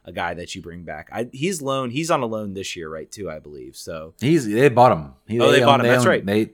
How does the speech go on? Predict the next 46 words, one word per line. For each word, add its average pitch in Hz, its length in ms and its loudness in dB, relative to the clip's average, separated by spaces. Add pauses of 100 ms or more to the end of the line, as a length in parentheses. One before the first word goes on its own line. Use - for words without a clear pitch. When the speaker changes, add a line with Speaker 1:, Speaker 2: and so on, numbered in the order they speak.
(120)
Speaker 2:
they 104 120 -2
got 101 180 0
him 101 80 -2
Speaker 1:
That's 95 120 0
Speaker 2:
outright. 92 280 -4 (120)
Speaker 1:
right. 95 100 -12
I - 20 -10
keep, - 280 -6 (220)
they 143 60 0
do 208 120 4
always 233 220 0
do 202 140 -2
loans 139 360 -6
and 98 80 -14
then 101 80 -14
they 98 80 -14
switch - 280 -12
it - 100 -8
up. 123 60 8
Speaker 2:
I 156 60 12
know. 156 180 10
This 131 180 6
was 143 120 -2
the 139 80 6
weird 135 320 4
case 113 280 2
where 101 80 -2
they 95 140 2
actually 101 380 2
did 98 80 0
what 95 100 -2
they're 92 100 -2
supposed 90 280 -6
to 80 60 -10
do. 78 120 -6
Speaker 1:
Yeah. 73 60 -12 (140)
But 120 120 -4
he, 151 120 2
but 160 160 -2
he, 107 60 8
Speaker 2:
Uh, 113 160 8 (100)
Speaker 1:
but 151 100 0
he 165 60 2
was 139 140 0
really 120 200 0
good. 90 240 -6